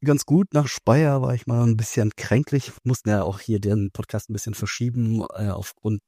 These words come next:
diverser Krankheitstage, die ich hatte. Und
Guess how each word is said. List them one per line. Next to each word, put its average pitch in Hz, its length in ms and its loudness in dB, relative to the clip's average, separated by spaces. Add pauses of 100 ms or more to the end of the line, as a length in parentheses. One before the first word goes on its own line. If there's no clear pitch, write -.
(160)
diverser 101 480 2 (160)
Krankheitstage, - 1000 0
die 123 80 4
ich 117 100 2
hatte. 123 360 4
Und 104 420 0